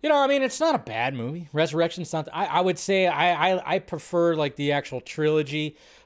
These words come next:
more than in, it's like another, like, okay, it's an, uh, it's an added movie. It's another part of the story. And I, I, I, you know, I dug some of the concepts, uh, the meta concept was pretty cool, but it felt like it was missing something when it came to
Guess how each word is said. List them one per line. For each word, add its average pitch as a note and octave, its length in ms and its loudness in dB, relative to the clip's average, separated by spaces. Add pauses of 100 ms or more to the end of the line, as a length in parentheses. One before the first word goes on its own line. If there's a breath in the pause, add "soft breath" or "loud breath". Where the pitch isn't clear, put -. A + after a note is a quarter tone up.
more D3 340 0
than D3+ 160 0
in, D3+ 160 -2
it's D#3 220 -4
like E3 160 0
another, D3 420 0
like, B2+ 300 -2
okay, E3+ 340 2
it's D3+ 140 -4
an, C#3+ 100 -6
uh, D3+ 320 -8
it's G3 160 -6
an F3+ 80 -8
added F#3+ 300 2
movie. D#3 560 0 (140 loud breath)
It's - 100 -18
another D#3 240 -2
part D#3 260 2
of D3 40 -4
the D3+ 60 -6
story. C#3+ 400 -2
And C#3 80 -2
I, D3 160 -4
I, F#3 200 0
I, D#3+ 220 -6
you F#3+ 100 -4
know, E3+ 80 -2
I E3 80 -2
dug E3 340 0 (200)
some E3 140 -4
of D#3+ 40 -8
the D#3 80 -4
concepts, D#3 600 -6
uh, D3+ 160 -4
the C#3 160 -6
meta C#3+ 400 -4 (200)
concept D3 500 -8
was C3 120 -10
pretty C#3 220 -4
cool, C#3 320 -4 (300 loud breath)
but A#3 100 6
it A3+ 100 4
felt B3 220 4
like G#3+ 180 4
it F#3 120 4
was D3 360 2
missing C3+ 380 -8
something C3+ 500 -6
when B2+ 120 -8
it B2 60 -12
came C#3+ 280 -6
to A#2 340 -8